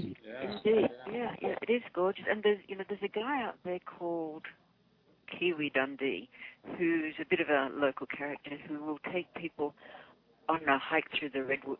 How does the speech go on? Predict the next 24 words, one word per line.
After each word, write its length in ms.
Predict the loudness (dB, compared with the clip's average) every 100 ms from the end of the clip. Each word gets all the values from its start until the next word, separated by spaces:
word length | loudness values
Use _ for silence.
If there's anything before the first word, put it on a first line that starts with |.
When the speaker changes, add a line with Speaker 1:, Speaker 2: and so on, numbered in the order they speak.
| -2
Speaker 3:
through 120 | -2
the, 180 | 0 -2 -4 _ -12
the 60 |
Karri 340 | -8 0 2 0 0
Forest 240 | -2 -2 -4
there 280 | -4 -2 0
and 120 | -2
along 300 | -4 -6 -8 -8
the, 200 | -8 -8 _ _ _ _ -6
the, 320 | -4 -4 -6 -8
um, 140 | -8 -6 0
shoreline. 360 | 0 2 -2 -6 -16 -16 -18 -4
So 180 | 0 0 0
for 60 | -8
people 260 | -4 -4 -2
who 120 | -4
are 20 |
really 240 | 0 0 2
Speaker 1:
Mm-hmm. 80 |
Speaker 3:
wanting 220 | -2 -2 0
a 40 |
bit 100 | 0
of 80 | 0 -2
guiding, 400 | 0 0 -2